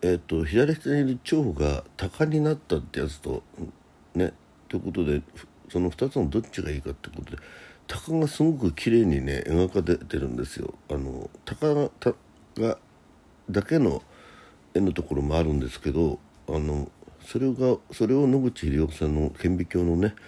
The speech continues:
とこに、あの、付け足してあるんですね。で、その鷹の絵はすごくいいんですけど、だからその表紙として野口英世さんと顕微鏡と、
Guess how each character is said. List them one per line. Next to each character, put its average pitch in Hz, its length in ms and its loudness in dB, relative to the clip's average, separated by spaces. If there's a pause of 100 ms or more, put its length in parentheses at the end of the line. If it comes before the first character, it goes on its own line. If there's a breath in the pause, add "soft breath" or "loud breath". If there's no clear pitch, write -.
(320 loud breath)
と - 100 -2
こ 73 140 -2
に、 67 120 0 (560)
あ 73 40 -4
の、 71 100 -4 (180)
付 - 220 -6
け 82 100 -2
足 78 120 -2
し - 100 -18
て - 60 -10
あ - 40 -6
る - 80 -6
ん - 40 -10
で 80 80 -12
す - 60 -14
ね。 80 240 -4 (840)
で、 78 140 -10
そ 80 180 -6
の 85 100 -6
鷹 - 240 -4
の 180 100 4
絵 165 100 6
は 87 80 2
す - 180 -6
ご 110 140 -2
く 92 140 -2
い 82 40 4
い - 20 4
ん 87 80 4
で 71 120 -2
す - 100 -10
け 73 80 -2
ど、 71 280 2 (680 loud breath)
だ 156 80 2
か 147 60 -2
ら - 20 -8
そ 127 120 2
の 92 140 4
表 90 180 -8
紙 190 180 8
と 135 240 0
し 90 60 -6
て 73 360 2 (240)
野 131 120 2 (100)
口 85 180 -4
英 80 80 -2
世 85 200 4
さ 85 140 -2
ん 85 60 -2
と 85 120 -8
顕 104 260 0
微 113 120 -2
鏡 110 240 0
と、 107 300 2